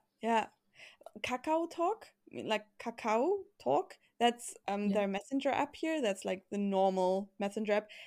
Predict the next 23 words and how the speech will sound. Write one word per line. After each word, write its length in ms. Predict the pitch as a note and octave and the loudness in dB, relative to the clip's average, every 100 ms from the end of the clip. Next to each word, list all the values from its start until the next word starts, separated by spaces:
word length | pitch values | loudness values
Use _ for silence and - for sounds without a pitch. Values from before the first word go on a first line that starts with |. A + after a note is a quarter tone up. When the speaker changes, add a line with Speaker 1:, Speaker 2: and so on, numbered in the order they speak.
| - | -2
Speaker 1:
and 180 | B3+ A#3+ | 0 4
everybody 540 | A#3+ C4 C#4 A3 G#3+ | 4 4 4 4 4
has 260 | A3 A3+ A#3+ | 4 2 0
it. 200 | G3 - - | -2 -4 -4
And 260 | G3+ G3+ | -4 -2
it's 240 | - G3+ - | -4 -4 -6
super 400 | - C#4+ C#4+ D4+ | -4 -4 -2 0
normal 440 | A#3+ G#3 B3 C4+ | 0 0 0 -2
to, 140 | - | -2
even 400 | A#3+ B3 D4+ E4 | -4 -2 0 -2
in, 260 | - A#3+ A#3 | -2 -4 -2
like, 220 | G#3 G3+ | -4 -6
professional 560 | - G#3+ A#3 B3+ A#3+ G3+ | -10 -6 -4 -2 -4 -4
context, 560 | - A3 B3 G3+ - - - _ _ | -4 -6 -4 -6 -8 -16 -20 _ _
to 460 | - A3+ G#3+ G3 F3+ - | -6 -4 -2 -2 -2 0
add 180 | A3+ A3 | 0 0
your, 360 | G#3+ G3 F#3+ - - | 0 0 0 -2 -6
like, 260 | G3 F3+ - | -4 -4 -4
at, 220 | F#3+ F3+ - | -4 -4 -8
uh, 140 | F3+ F#3 | -10 -4
Kakao 400 | A#3 A#3 - - | -2 0 -2 -4
Talk. 220 | - - _ _ _ _ - | -8 -10 _ _ _ _ 0
Um, 500 | G3+ F#3 F#3 F#3+ | 0 0 -2 -6